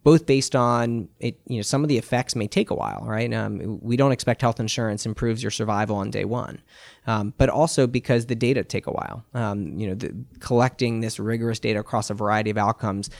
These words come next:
um, often using government sources, sometimes with primary data collection, is time consuming, and, um,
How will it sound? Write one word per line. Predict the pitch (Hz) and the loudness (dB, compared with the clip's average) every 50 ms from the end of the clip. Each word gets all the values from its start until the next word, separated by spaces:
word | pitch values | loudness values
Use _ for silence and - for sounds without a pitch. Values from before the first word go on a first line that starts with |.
| - - _ - | -20 -16 _ -2
um, | 120 104 98 90 98 - - - | 0 0 0 0 -2 -4 -2 2
often | 127 120 117 - - 123 110 113 | 2 2 2 2 0 0 0 0
using | 113 113 113 113 110 | 0 0 -2 -2 -2
government | 107 107 107 110 110 104 101 - | -2 -2 -2 -2 -2 -4 -4 -2
sources, | - 104 101 107 - 123 120 - | -2 -2 -2 -2 -2 -4 -6 -4
sometimes | - 110 110 - - 107 104 104 | -6 -6 -6 -6 -6 -6 -4 -6
with | 107 98 - | -8 -8 -6
primary | - 104 101 101 95 101 | -6 -4 -2 -2 -2 -2
data | 107 95 95 104 | -2 -2 -2 -2
collection, | - 117 104 95 - - - 104 101 90 - | -2 -2 -2 -2 -2 -4 -4 -4 -4 -4 -4
is | - 107 107 104 104 107 | -2 -2 -2 -2 -2 -4
time | - - 98 107 117 | -4 -2 -2 -2 -2
consuming, | - 110 107 - - 85 85 82 90 92 | -4 -6 -6 -6 -6 -6 -6 -6 -6 -4
and, | 90 90 87 - - | -4 -6 -6 -6 -6
um, | - 101 95 92 90 92 92 | -4 -2 -2 -2 -2 -4 -4